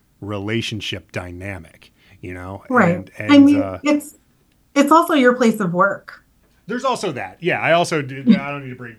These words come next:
Speaker 1: be bringing shit like that up at work, for sure.
Speaker 2: Yeah.
Speaker 1: Um,
Speaker 2: Oh, yeah. <laughs>
Speaker 1: um, so talk a little bit about, um,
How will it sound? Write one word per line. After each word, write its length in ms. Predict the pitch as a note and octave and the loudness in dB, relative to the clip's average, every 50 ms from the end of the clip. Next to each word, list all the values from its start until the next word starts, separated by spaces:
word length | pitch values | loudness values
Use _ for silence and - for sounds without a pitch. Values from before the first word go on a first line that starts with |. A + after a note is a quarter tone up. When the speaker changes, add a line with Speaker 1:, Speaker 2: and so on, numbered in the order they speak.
| _ _ - | _ _ -18
Speaker 1:
be 80 | C3 B2 | -16 -16
bringing 360 | B2+ B2 A#2+ A#2 A2 G#2+ G2+ _ _ | -16 -16 -18 -18 -20 -20 -20 _ _
shit 240 | - - C3 - | -20 -20 -20 -20
like 140 | A2 G#2+ G2+ - | -20 -20 -20 -20
that 160 | A2 G#2+ G#2 | -20 -20 -20
up 120 | G2+ - | -20 -20
at 100 | G2+ F#2+ F#2+ | -20 _ -20
work, 260 | G#2+ G#2 F#2+ F#2 _ _ _ _ _ _ _ _ _ | -20 -20 -20 -20 _ _ _ _ _ _ _ _ _
for 160 | _ - A2 | _ -12 -12
sure. 360 | G2+ - A2 G#2 G2 F#2 F2 - _ _ | -10 -10 -10 -10 -10 -10 -14 -18 _ _
Speaker 2:
Yeah. 340 | G#3+ G3+ E3+ D3+ G#2+ G2+ G2 | -2 0 0 0 0 -4 -8
Speaker 1:
Um, 180 | G2 G2+ G2+ _ _ _ _ | -10 -12 -16 _ _ _ _
Speaker 2:
Oh, 120 | C4 C4+ B3 | 4 4 6
yeah. 320 | A#3 A#3 G3 D#3+ D#3+ E3 - _ _ _ - - - _ _ _ - - - - - _ _ _ _ _ _ _ _ - G#3 G3+ - - _ _ _ - | 6 6 4 4 2 -2 -6 _ _ _ -20 -20 -20 _ _ _ -20 -20 -20 -20 -20 _ _ _ _ _ _ _ _ 0 0 0 -2 -8 _ _ _ 4
<laughs> 500 | D4 D4+ - D4+ - - A#3 - - C4+ - - - _ _ _ _ _ _ _ _ _ _ _ _ _ _ - | 4 6 6 4 2 2 0 -2 -4 -6 -12 -16 -20 _ _ _ _ _ _ _ _ _ _ _ _ _ _ -2
Speaker 1:
um, 340 | D3 D#3+ D#3+ D#3 D3+ D3+ D3+ | 0 2 2 2 0 -2 -4
so 380 | - - F3+ F3 E3+ E3 - _ _ _ _ _ _ _ _ _ _ _ _ _ _ _ - | -4 -2 0 0 0 -2 -4 _ _ _ _ _ _ _ _ _ _ _ _ _ _ _ -12
talk 220 | - D3 E3 - | -10 -8 -6 -4
a 40 | A3 | -2
little 200 | G3 F#3+ F#3+ F#3+ | 0 0 0 0
bit 180 | E3 F#3 F3+ - | 0 -2 -2 -2
about, 640 | D3 C3 D3 C#3+ C#3+ D3 D3 D3 C3+ - - C3 - | -2 -2 0 2 2 2 2 0 -2 -8 -12 -6 -2
um, 680 | C#3 C#3 C#3+ C#3 C#3 C3+ C3+ C3+ C3+ C3+ C3 C3+ C3 | 0 2 2 4 4 2 2 2 0 0 -2 -4 -6